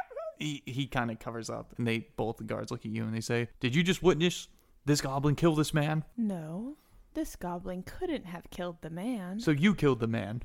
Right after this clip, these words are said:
Speaker 2: Of course I didn't.
Speaker 1: Who killed the man then?
Speaker 2: Why are you asking me who killed the man?
Speaker 1: You're inches away from a man that's bleeding out on the floor.
Speaker 2: You're inches away from a man walking next to e-, next to you. Does that mean that you have sex with him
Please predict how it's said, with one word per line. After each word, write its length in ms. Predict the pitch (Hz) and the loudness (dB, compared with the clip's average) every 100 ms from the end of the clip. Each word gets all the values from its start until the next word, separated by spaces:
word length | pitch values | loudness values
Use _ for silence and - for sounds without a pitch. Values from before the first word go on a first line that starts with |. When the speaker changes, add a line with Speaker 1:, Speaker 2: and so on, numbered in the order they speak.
| - | -10
Speaker 2:
Of 160 | 320 - | -14 -8
course 360 | - 480 - | -4 -4 -6
I 120 | - 175 | -8 -6
didn't. 440 | 160 160 - - - - | -8 -8 -10 -14 -18 4
Speaker 1:
Who 180 | - 208 | 6 8
killed 240 | 180 165 | 8 6
the 60 | 160 | 6
man 260 | 165 165 | 6 6
then? 240 | 127 110 113 - - | 4 0 -6 -12 -8
Speaker 2:
Why 160 | 233 226 | -2 0
are 40 | 247 | 0
you 220 | 233 233 | -2 -2
asking 580 | 220 214 - 208 202 196 | -2 -4 -8 -6 -4 -2
me 240 | 214 294 | 0 0
who 140 | 190 | -2
killed 340 | 175 - 160 160 | -8 -6 -6 -8
the 80 | 170 | -10
man? 380 | 165 170 - - | -10 -12 -14 -2
Speaker 1:
You're 200 | 131 - | 0 4
inches 360 | 156 160 175 156 | 4 6 4 2
away 240 | 139 135 | 2 2
from 180 | - 127 | 2 0
a 60 | 120 | 0
man 320 | 117 113 113 | 0 0 0
that's 160 | 110 - - | -4 -8 -2
bleeding 440 | 123 139 147 139 | 4 6 6 4
out 180 | 123 120 | 2 2
on 80 | 117 | 0
the 60 | |
floor. 460 | - 127 123 107 - - - - | 0 0 0 -2 -8 -14 -20 -6
Speaker 2:
You're 160 | 220 254 | 0 0
inches 420 | 240 214 220 202 | 0 -2 -4 -2
away 220 | 208 208 | 0 0
from 240 | 208 208 190 | -2 -4 -4
a 140 | 175 | -4
man 320 | 180 214 208 | -2 -2 -2
walking 340 | 180 185 202 185 | -2 -2 -4 -4
next 280 | 190 - - | -4 -6 -8
to 100 | 190 | -8
e-, 160 | 175 - _ - | -8 -14 _ -18
next 400 | - 214 254 - | -4 -4 -4 -8
to 80 | - | -12
you. 40 | 175 | -8
Does 200 | 175 180 | -6 -2
that 200 | 180 180 | -2 -4
mean 200 | 196 196 | -6 -4
that 140 | 190 | -4
you 160 | 190 185 | -4 -4
have 160 | 180 - | -6 -6
sex 340 | - 147 - | -8 -8 -4
with 140 | 208 | -2
him 240 | - 247 | 0 0